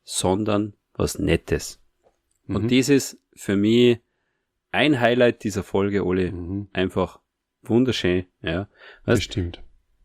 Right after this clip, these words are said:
Speaker 1: unser, äh, äh, Gerechtigkeitseder, der sagt, hey, mein Pumuckl ist an vielen schuld, aber an dem, was die Singermeier da alles anstellt, da ist er nicht schuld und da verteidige ich meinen Pumuckl. Ja,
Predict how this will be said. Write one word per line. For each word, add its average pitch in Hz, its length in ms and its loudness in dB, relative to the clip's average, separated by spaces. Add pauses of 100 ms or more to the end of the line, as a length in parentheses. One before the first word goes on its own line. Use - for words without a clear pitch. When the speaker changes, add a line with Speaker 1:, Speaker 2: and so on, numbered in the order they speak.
(300)
Speaker 1:
unser, 101 540 2 (320)
äh, 85 420 0 (340)
äh, 90 400 -6
Gerechtigkeitseder, 90 1200 0
der - 120 -6
sagt, - 360 -6
hey, - 180 2 (280)
mein 98 200 0
Pumuckl 147 360 0
ist 120 120 -6
an 101 100 2
vielen 165 340 -2
schuld, 123 440 -2 (100)
aber 85 600 -4
an 98 320 -2
dem, 233 380 -2 (100)
was 101 200 -4
die 110 100 -6
Singermeier 208 760 0
da - 80 -4
alles 90 220 -4
anstellt, 92 440 -6 (540)
da - 100 -4
ist 90 120 -2
er 87 60 -4
nicht 90 220 -2
schuld 101 260 0
und - 200 -6
da 95 100 4
verteidige - 680 -2
ich 82 160 -2
meinen 85 240 -4
Pumuckl. - 440 -4 (520)
Ja, 92 140 -10